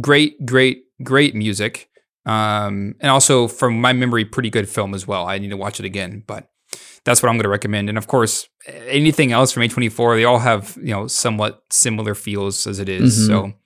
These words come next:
Speaker 2: That's true.
Speaker 1: I mean, if you like this one or you like other A twenty-four films, and,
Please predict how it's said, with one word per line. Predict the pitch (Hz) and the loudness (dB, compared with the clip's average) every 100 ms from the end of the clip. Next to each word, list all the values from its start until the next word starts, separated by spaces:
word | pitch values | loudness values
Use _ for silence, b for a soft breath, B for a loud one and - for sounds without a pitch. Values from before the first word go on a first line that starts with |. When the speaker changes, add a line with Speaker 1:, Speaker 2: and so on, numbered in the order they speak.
| _ | _
Speaker 2:
That's | 107 101 | -6 -6
true. | - 104 | -6 -4
Speaker 1:
I | |
mean, | 101 | -4
if | 98 | -4
you | 139 | -2
like | 131 120 117 - - _ _ | 4 4 2 -4 -18 _ _
this | 113 113 - | -6 -2 -2
one | 117 107 | -2 -2
or | 101 101 | -2 -2
you | |
like | 104 101 | -4 -2
other | 107 | 0
A | 107 104 | 0 -2
twenty-four | 107 101 110 104 | -4 -6 -4 -6
films, | - 101 101 98 | -4 -4 -4 -6
and, | 101 104 | -8 -10